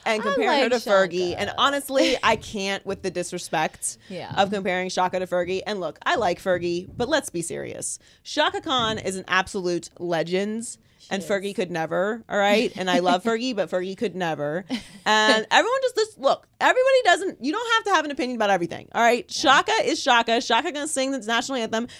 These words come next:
Speaker 1: however Shaka wants to sing the national anthem, and you're gonna sit there and you're gonna listen to Shaka, and that's all there is to it.
Speaker 2: <laughs>
Speaker 1: And that's why I said I'm not gonna hear any Shaka slander. I don't wanna hear it. I, y-, y-, all, all these young people always gotta have an opinion about everything, okay? You don't gotta have an opinion about everything. Shaka Khan sang the national anthem, you can go about your day.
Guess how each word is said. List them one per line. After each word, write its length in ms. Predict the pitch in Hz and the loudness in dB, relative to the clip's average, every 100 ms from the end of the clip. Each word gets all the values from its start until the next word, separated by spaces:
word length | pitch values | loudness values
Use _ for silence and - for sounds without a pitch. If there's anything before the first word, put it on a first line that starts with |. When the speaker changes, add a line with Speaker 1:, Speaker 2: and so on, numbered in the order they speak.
| - | -2
Speaker 1:
however 300 | 214 214 277 | 2 2 2
Shaka 300 | 247 240 254 | 2 2 0
wants 160 | 240 | -2
to 40 | 254 | -6
sing 200 | 220 233 | -6 -4
the 60 | |
national 320 | 240 226 214 190 | 0 -2 -2 -6
anthem, 260 | 190 220 | -4 -4
and 60 | 208 | -2
you're 80 | 226 | -2
gonna 100 | 247 | -4
sit 160 | 208 | -4
there 100 | 247 | -2
and 80 | 233 | -2
you're 80 | 233 | -2
gonna 120 | 233 | -4
listen 180 | 202 247 | -4 -6
to 60 | 240 | -4
Shaka, 500 | 208 190 190 208 277 - | 0 0 0 -2 -2 -8
and 100 | 240 | -4
that's 220 | 214 285 | 2 4
all 140 | - 277 | 6 6
there 180 | 330 330 | 6 2
is 100 | - | 4
to 80 | 440 403 | 6 6
it. 180 | - - - | 4 -2 -12
Speaker 2:
<laughs> 200 | 247 - | -10 -2
Speaker 1:
And 120 | 285 | 2
that's 140 | 359 415 | 2 4
why 80 | 381 | 4
I 40 | |
said 120 | 480 440 | 6 4
I'm 100 | 330 | 4
not 120 | 339 | 2
gonna 100 | 339 | 0
hear 100 | 403 | -2
any 120 | 359 | -2
Shaka 320 | 370 330 339 | 0 0 2
slander. 360 | 285 381 415 262 | 0 0 2 4
I 80 | 190 | 4
don't 140 | 233 | 2
wanna 140 | 277 330 | 2 2
hear 200 | 285 277 | 6 8
it. 220 | 302 - _ _ - | 6 4 _ _ -4
I, 100 | 190 | -4
y-, 160 | 190 - | -6 -14
y-, 80 | - | -4
all, 160 | - - | 2 4
all 260 | 262 262 392 | 6 6 6
these 140 | 480 | 4
young 140 | 427 392 | 2 0
people 160 | 320 247 | 2 4
always 220 | 285 311 | 4 4
gotta 140 | 294 | 4
have 100 | 277 | 2
an 40 | 262 | 0
opinion 220 | 277 254 | -2 0
about 160 | 226 220 | 2 4
everything, 340 | 220 175 139 | 2 -2 -2
okay? 320 | 170 254 302 277 | 4 6 6 4
You 80 | 233 | 0
don't 100 | 339 | 2
gotta 240 | 415 427 415 | 6 6 6
have 80 | 370 | 2
an 40 | |
opinion 200 | 262 359 | 0 0
about 140 | 339 262 | 4 4
everything. 440 | 208 185 - - - | 4 0 -4 -6 -2
Shaka 260 | 254 302 | 2 2
Khan 180 | 302 320 | 2 0
sang 140 | 320 294 | 2 0
the 40 | |
national 300 | 277 262 262 | 2 2 2
anthem, 200 | 262 247 | -2 -2
you 60 | 240 | -2
can 80 | 220 | 0
go 80 | 226 | 2
about 160 | 233 | 2
your 80 | 240 | 2
day. 300 | 208 165 - | 0 -2 -6